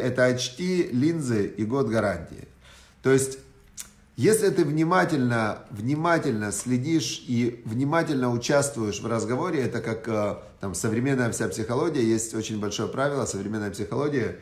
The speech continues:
Стивен Кови его сформулировал, в коммуникации важно вначале понять, а потом быть понятым. То есть большинство людей вступают в коммуни-, в коммуникацию, они хотят, чтобы их поняли, они хотят что-то доказать, объяснить, продать.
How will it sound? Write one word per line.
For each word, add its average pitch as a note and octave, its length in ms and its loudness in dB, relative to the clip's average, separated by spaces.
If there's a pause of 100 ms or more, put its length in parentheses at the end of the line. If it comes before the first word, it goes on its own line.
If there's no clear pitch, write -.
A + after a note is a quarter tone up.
(220)
Стивен A#2+ 400 0
Кови A#2+ 220 0
его G2 160 -2
сформулировал, B2 640 -2
в - 80 -8
коммуникации A#2 960 -2 (300)
важно C3 420 4
вначале B2 500 2
понять, D#3 760 0
а G#2 100 0
потом C#3 360 -2
быть C3 200 -2
понятым. F#2+ 480 -4 (760)
То G#2 80 0
есть - 160 -4
большинство C3 480 0
людей E3 240 4
вступают D3+ 480 2
в - 40 -10
коммуни-, C#3 500 -2
в - 100 -18
коммуникацию, C#3+ 840 0
они C#3+ 280 0
хотят, D#3 360 0
чтобы A#2 300 0
их - 380 -4
поняли, G#2+ 400 0
они G2 180 -4
хотят A#2+ 320 -2
что-то B2 320 -2
доказать, A#2 720 2
объяснить, A2 760 -4
продать. A2+ 600 0